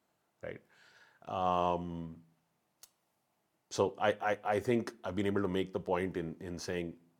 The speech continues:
this cannot be looked at as two competing forces while they do compete. So there has to be a street smartness in how you perceive this.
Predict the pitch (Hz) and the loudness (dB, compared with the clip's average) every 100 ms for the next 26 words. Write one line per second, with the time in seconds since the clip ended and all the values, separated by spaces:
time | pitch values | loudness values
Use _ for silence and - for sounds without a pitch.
0 | _ 80 98 90 - - - 104 110 101 | _ -12 -6 -6 -6 -4 2 4 4 4
1 | 98 95 95 101 92 90 85 85 - - | 2 2 2 0 2 0 -2 -6 -12 -20
2 | _ _ _ _ - 107 - 107 95 101 | _ _ _ _ -2 -2 2 0 0 -2
3 | 101 127 120 113 101 135 117 95 92 180 | 2 2 4 2 2 0 4 6 6 4
4 | 82 120 123 110 95 110 110 - - _ | 2 0 2 0 2 -2 -2 -16 -20 _
5 | - 95 90 107 110 131 117 104 - - | -8 0 4 6 4 2 2 2 0 -2
6 | 110 92 101 92 87 92 - 82 82 82 | -2 -2 0 0 0 -4 -4 -2 -2 -2
7 | 80 76 78 67 71 - - | -6 -10 -10 -14 -16 -20 -20